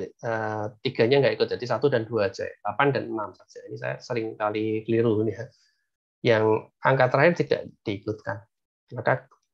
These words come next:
dapatnya adalah delapan dan enam saja. Ya, itu berarti mengcopy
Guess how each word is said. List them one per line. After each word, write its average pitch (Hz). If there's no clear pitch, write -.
dapatnya 127
adalah 110
delapan 120
dan 98
enam 98
saja. -
Ya, 110
itu 123
berarti 139
mengcopy 139